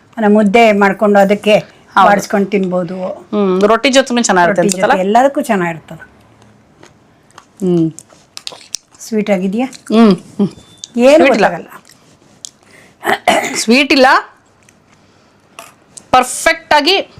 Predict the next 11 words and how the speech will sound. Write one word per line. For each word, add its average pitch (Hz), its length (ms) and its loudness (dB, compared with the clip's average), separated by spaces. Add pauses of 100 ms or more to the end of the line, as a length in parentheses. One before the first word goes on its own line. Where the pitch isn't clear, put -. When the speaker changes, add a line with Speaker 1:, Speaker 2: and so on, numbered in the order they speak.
(680)
Speaker 2:
ಉಪ್ಪು, 294 360 2 (320)
ಹುಳಿ, 269 300 2 (240)
ಖಾರ 254 240 4 (100)
ಎಲ್ಲ 233 220 2
ಇದೆ. 190 180 2
ಮೊಸರಿನ 233 400 4
ಹುಳಿ, 233 260 4
Speaker 1:
ಉಪ್ಪು. - 880 -14
Speaker 2:
ಹಸಿಮೆಣಸಿನ್ಕಾಯಿ 233 680 2
ಖಾರ 220 260 2 (320)
Speaker 1:
ಹ್ಮ್. 175 200 -10